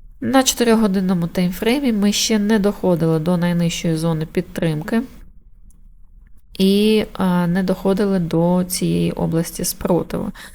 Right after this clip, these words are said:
Також у нас був злам структури, ми оновили останній хай і будемо чекати або ж формування нового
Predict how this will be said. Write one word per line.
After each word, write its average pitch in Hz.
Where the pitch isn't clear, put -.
Також 254
у -
нас 190
був 180
злам 185
структури, -
ми 190
оновили 180
останній 165
хай 185
і 226
будемо 208
чекати 185
або 170
ж -
формування 175
нового 165